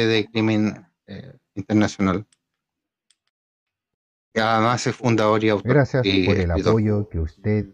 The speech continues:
Speaker 3: y su organización brindan al mundo en general.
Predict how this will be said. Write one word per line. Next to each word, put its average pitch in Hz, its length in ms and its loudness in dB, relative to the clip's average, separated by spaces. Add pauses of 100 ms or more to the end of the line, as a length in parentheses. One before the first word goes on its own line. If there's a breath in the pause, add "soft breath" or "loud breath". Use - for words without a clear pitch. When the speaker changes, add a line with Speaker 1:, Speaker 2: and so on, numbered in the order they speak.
Speaker 3:
y 85 100 -8
su 87 320 -10
organización 110 920 -4 (240)
brindan 98 480 -2 (200)
al 85 160 -4
mundo 101 420 -2
en 98 140 -4
general. 85 520 -6